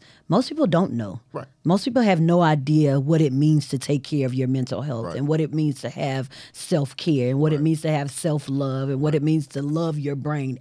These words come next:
Speaker 1: actually.
Speaker 2: Right.
Speaker 1: And so, um, when we
Speaker 2: And I
Speaker 1: think about, like, having diseases or physical, um,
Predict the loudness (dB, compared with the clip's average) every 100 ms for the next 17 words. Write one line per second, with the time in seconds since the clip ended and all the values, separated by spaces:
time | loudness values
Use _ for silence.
0 | -4 -4 -4 -10 -8 -8 -6 -8 -4 -2
1 | 0 2 2 2 -2 -16 -10 0 2 4
2 | 4 4 4 4 2 4 4 4 4 2
3 | 2 2 4 4 2 2 0 0 0 -2
4 | -2 -6 -4 -2 -2 -2 -2 -2 -4 _
5 | _ _ -10 -6 -4 -4 -4 -8 -10